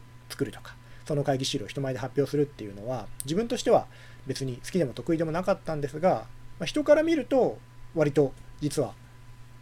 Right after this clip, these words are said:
うまくできていたことなのかなというふうに思います。なので、自分としては、「いや、普通だよ」とか、「興味ないよ」と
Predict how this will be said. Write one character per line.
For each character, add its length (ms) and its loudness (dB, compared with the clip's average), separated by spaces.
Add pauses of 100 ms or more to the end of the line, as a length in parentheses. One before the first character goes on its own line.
(200)
う 60 4
ま 120 6
く 220 -6
で 100 4
き 80 -6
て 80 -8
い 60 -6
た 220 -10
こ 100 -4
と 100 0
な 140 -2
の 100 -2
か 120 0
な 180 6
と 80 -6
い 60 -6
う 20 -10
ふ 40 -10
う 20 -10
に 120 -12
思 160 -12
い 40 -12
ま 120 -14
す。 160 -16 (160)
な 100 -4
の 140 -2
で、 200 0 (280)
自 140 -2
分 160 2
と 100 -2
し 60 -2
て 100 4
は、 160 6
「い 40 -2
や、 80 0
普 100 -8
通 180 -2
だ 80 6
よ」 140 4
と 80 -10
か、 100 -12 (140)
「興 160 0
味 100 -2
な 120 2
い 40 0
よ」 140 -2
と 80 -14